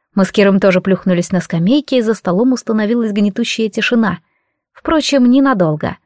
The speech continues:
Парням было абсолютно все равно, кто кем кому приходится, поэтому они сначала начали перебрасываться шутками,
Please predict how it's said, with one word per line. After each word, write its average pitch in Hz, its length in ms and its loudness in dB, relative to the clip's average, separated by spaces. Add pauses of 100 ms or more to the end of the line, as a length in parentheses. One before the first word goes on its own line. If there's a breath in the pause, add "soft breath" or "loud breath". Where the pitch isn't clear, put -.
(140)
Парням 285 340 6
было 302 160 4
абсолютно 285 440 2
все - 160 -2
равно, 214 340 2 (180)
кто 285 340 2
кем 285 240 2
кому 226 240 2
приходится, 190 600 0
поэтому 185 380 0
они 220 200 2
сначала 180 420 0
начали 175 300 0
перебрасываться 165 640 -4
шутками, 277 560 0